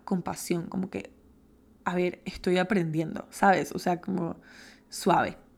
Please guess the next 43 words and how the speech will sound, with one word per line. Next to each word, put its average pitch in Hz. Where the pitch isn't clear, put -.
¿no? 175
No, 202
este, 185
te 196
da 185
como 190
ese 202
espacio -
para 185
no 170
ser 175
tan 175
dura 214
contigo 175
misma 170
de, 170
"Ok, -
estoy 185
aprendiendo, 165
¿sí? 285
Entonces, 185
suave. -
Está -
bien 240
que 262
hice 226
esto, 208
está 180
bien 226
que -
hice 226
esto 233
para 196
complacer 175
a -
esta 196
persona, 196
pero 196
estoy -
aprendiendo 269
y 185
ya 160
sé -